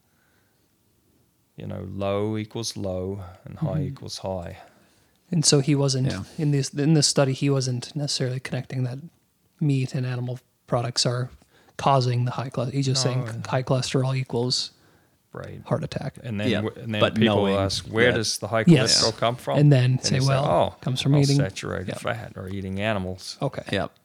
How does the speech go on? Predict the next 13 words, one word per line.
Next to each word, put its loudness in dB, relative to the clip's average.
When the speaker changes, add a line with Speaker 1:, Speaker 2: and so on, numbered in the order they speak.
Speaker 1:
Yeah, -12
so -4
it -6
was -8
very 2
naughty. 2
Here's 2
some 0
notes 0
on 0
it, -6
just, -6
but -8